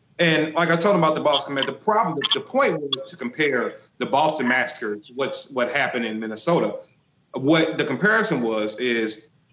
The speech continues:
the people that were dealing with the things leading up to the Boston Massacre were identified as patriots. That's how they identified themselves.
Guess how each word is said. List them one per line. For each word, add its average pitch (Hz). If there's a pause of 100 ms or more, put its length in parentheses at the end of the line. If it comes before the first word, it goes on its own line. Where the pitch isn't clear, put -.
(160)
the 120
people 143 (720)
that 131 (720)
were 127 (800)
dealing 160
with 127
the 127
things 143
leading 151
up 156
to 180
the 156
Boston 156
Massacre 165
were 147 (280)
identified 123
as 123
patriots. -
That's 120
how 143
they 135
identified 127
themselves. -